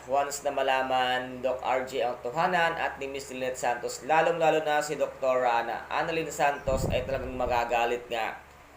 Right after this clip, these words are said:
sa inyo, Doc Carlos. Lalo na ikaw, Doktor Lindon, magagalit sa iyo si Doktor Annalyn Santos dahil isa ka sa kasabwat na ipinag-, inilihim ang katotohanan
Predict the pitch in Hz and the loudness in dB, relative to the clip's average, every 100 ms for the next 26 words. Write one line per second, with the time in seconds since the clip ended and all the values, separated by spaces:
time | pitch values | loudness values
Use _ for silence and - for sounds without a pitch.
0 | - - 151 131 135 135 127 123 123 120 | -20 -4 0 0 -2 -2 0 4 4 4
1 | 131 127 - 147 156 156 147 143 147 - | 2 0 0 4 4 6 8 8 6 0
2 | - - - - - - - - - - | -8 -16 -20 -20 -20 -20 -20 -20 -10 2
3 | 147 170 156 147 160 160 151 - 143 139 | 6 8 6 4 6 6 4 2 4 4
4 | 135 135 127 127 120 120 - - - - | 2 -4 2 4 4 2 -6 -18 -14 -4
5 | 131 143 139 139 135 - 131 131 135 123 | 4 6 6 2 -2 -2 0 0 -2 -4
6 | - 123 123 123 127 120 - 143 143 135 | -2 2 2 2 0 -2 -2 0 0 -2
7 | 135 - 127 131 127 - - - - - | -2 -2 2 4 4 2 -4 -4 -6 -2
8 | 170 - 185 170 - - - - - 147 | -2 4 4 4 0 -10 -14 -12 -6 0
9 | 156 123 131 147 - 127 123 127 123 127 | 0 0 4 4 4 -2 -4 -4 -6 -6
10 | - 151 160 170 175 170 151 127 127 139 | -10 -6 -2 2 2 0 0 -2 -2 -4
11 | 139 143 135 131 127 127 | -2 2 2 4 0 -2